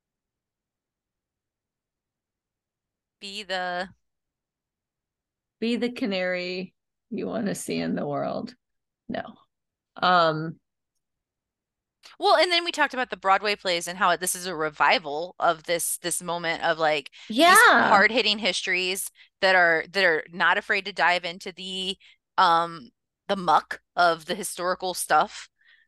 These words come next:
Speaker 1: Um, you know, like, it's, I feel like it's indicating a, a shift in perspectives and a hopeful future in some ways.
Speaker 2: So shift in perspective, hopeful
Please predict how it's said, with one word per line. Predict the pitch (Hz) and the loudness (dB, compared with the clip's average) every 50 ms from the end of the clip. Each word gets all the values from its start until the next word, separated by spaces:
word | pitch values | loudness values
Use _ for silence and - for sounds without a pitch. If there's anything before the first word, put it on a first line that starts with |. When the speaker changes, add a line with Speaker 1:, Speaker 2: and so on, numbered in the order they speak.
| _ _ - | _ _ -2
Speaker 1:
Um, | - 190 185 170 170 170 170 165 165 170 165 _ _ _ _ _ _ _ _ _ _ - | -2 0 0 0 -4 -6 -10 -14 -18 -20 -20 _ _ _ _ _ _ _ _ _ _ -8
you | 202 190 | -6 -2
know, | 180 | -2
like, | 165 165 156 - | -2 -2 -2 -4
it's, | - - - - - - - - | -8 -8 -6 -8 -8 -8 -8 -10
I | - | -6
feel | - 190 170 | -2 -2 -2
like | 170 - | -2 -2
it's | 170 - - - | -4 -8 -8 -8
indicating | 160 175 175 180 170 - 196 165 160 165 160 156 | -8 -10 -8 -8 -8 -6 -6 -6 -6 -6 -6 -6
a, | 147 151 151 147 147 - | -6 -6 -6 -8 -8 -8
a | - 170 | -8 -8
shift | - - - - - 185 185 - - - - - | -6 -4 -4 -2 0 -2 -2 -4 -6 -18 -18 -16
in | - - 170 170 | -12 -12 -12 -12
perspectives | - - 160 151 - - 156 151 - - 240 233 254 285 254 285 - - - - | -12 -12 -10 -8 -6 -4 -4 -6 -4 -4 -4 -4 -4 -4 -6 -8 -8 -8 -8 -6
and | - 170 165 156 151 151 151 156 156 - - _ _ - - _ _ _ - | -6 -6 -4 -4 -6 -8 -10 -14 -18 -20 -20 _ _ -20 -20 _ _ _ -4
a | - 175 | -4 -4
hopeful | - - - 196 185 - _ - 196 185 185 | -4 -4 -10 -10 -10 -10 _ -10 -10 -10 -8
future | - - 190 160 - - 175 180 220 285 320 _ _ _ - | -8 -10 -10 -8 -6 -4 -2 -2 -2 -4 -6 _ _ _ -12
in | - 202 214 | -10 -8 -4
some | - 220 208 208 | -2 -2 -2 0
ways. | 196 196 202 226 269 294 - - - - _ _ _ _ _ _ _ _ _ _ _ _ _ - | 0 0 0 0 -2 -4 -10 -14 -14 -16 _ _ _ _ _ _ _ _ _ _ _ _ _ -2
Speaker 2:
So | 233 208 202 | 0 0 -2
shift | - - - - 247 247 247 | -4 -6 -4 -4 -4 -4 -4
in | 302 294 | -6 -6
perspective, | 311 311 277 269 - 208 190 202 - 196 185 185 | -4 -6 -6 -6 -4 -6 -6 -6 -6 -10 -12 -10
hopeful | - - 202 208 202 - - - 240 240 233 233 | -8 -6 -6 -6 -6 -6 -8 -6 -4 -4 -4 -6